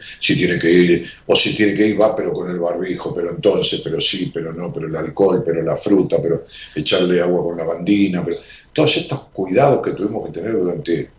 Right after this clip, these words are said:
tanto tiempo. Entonces sería te hincha las pelotas.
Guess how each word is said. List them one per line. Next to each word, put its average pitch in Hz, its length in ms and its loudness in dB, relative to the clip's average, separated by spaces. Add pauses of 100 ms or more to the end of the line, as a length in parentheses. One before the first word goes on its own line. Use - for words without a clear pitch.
(120)
tanto 110 340 0
tiempo. - 600 -8
Entonces - 420 0
sería 85 340 0 (760)
te 71 200 -6
hincha 120 440 0
las - 160 -6
pelotas. - 960 -6